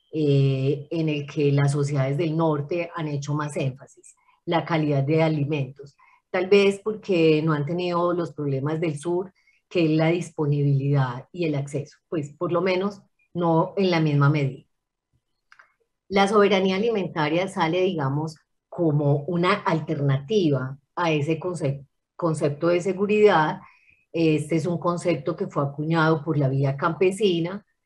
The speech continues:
que, como sabemos, pues, es un movimiento, eh, internacional, eh, de campesinos, tal vez el movimiento, eh, agrario más grande que hay, eh, y que, pues, su nombre es en castellano, la Vía Campesina,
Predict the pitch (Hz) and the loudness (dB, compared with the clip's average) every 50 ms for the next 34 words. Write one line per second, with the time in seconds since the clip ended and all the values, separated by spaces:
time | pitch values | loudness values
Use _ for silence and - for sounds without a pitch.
0 | _ _ _ _ - - 170 143 - 165 156 151 147 139 147 139 139 143 139 135 | _ _ _ _ -4 -2 -2 -2 -2 -2 -2 -2 -2 0 2 2 4 4 4 4
1 | 131 143 147 147 - - 156 143 139 151 147 143 156 156 160 160 160 160 156 147 | 2 0 -4 -6 -8 -8 -6 -6 -4 -4 -4 -2 -2 0 2 2 2 2 2 2
2 | 147 151 156 143 139 131 131 - 156 156 156 160 156 _ _ _ _ _ _ _ | 2 2 2 2 2 0 -2 -2 -6 -6 -6 -8 -10 _ _ _ _ _ _ _
3 | _ - 160 156 151 147 139 139 160 139 139 147 143 139 139 139 135 127 135 143 | _ -4 -2 0 0 0 0 -2 -2 0 0 2 2 2 2 0 0 0 2 2
4 | 143 139 135 135 143 - - - _ _ _ _ _ _ - 165 160 156 147 147 | 4 2 2 0 -4 -8 -14 -20 _ _ _ _ _ _ -8 -4 -2 -2 0 0
5 | 139 139 160 143 147 156 143 143 143 139 139 - 170 156 147 147 165 196 190 - | 0 0 0 0 0 -2 -2 -2 -2 -2 -2 -2 -2 -2 -2 -2 -4 -6 -8 -8
6 | - 143 139 135 151 147 151 139 165 156 156 160 147 147 139 139 143 147 139 135 | -6 -4 -2 0 0 0 0 0 -2 -2 -2 -2 0 0 2 2 4 4 2 0
7 | 131 - 165 160 160 160 151 - 147 151 143 139 139 - 180 156 139 151 151 143 | -2 -2 -2 0 0 0 -2 -4 -6 -6 -4 -4 -4 -4 -4 -2 -2 -2 -2 0
8 | 139 147 147 151 156 151 151 - 165 160 156 160 156 160 156 - 160 143 135 135 | 0 0 0 0 -2 -2 -2 -2 -2 0 0 0 -2 -4 -4 -4 -2 -2 -2 -2
9 | 131 127 139 185 - _ _ _ - - _ _ _ _ _ _ _ _ 175 170 | -2 -4 -6 -10 -12 _ _ _ -20 -20 _ _ _ _ _ _ _ _ -2 2
10 | 160 156 156 151 147 147 - - 208 190 165 - - - 156 147 143 139 139 131 | 4 4 4 4 2 2 0 0 -2 -4 -4 -6 -6 -4 -2 0 2 2 2 2
11 | 135 - 147 139 139 143 135 139 175 165 156 147 147 151 165 165 165 165 160 170 | 0 -2 -2 -2 -2 0 0 2 2 2 2 2 2 2 2 2 2 2 0 0
12 | 160 160 160 151 143 - 143 135 131 160 147 143 143 156 165 147 160 165 156 151 | -2 -4 -6 -8 -8 -6 -4 0 2 2 2 2 2 0 0 0 0 2 2 2
13 | 147 139 139 147 151 147 139 143 - 156 147 - 147 139 139 151 143 139 135 143 | 2 2 2 2 0 0 -2 -4 -6 -8 -6 -6 -8 -8 -6 -4 -2 0 0 0
14 | 143 139 - | -2 -4 -8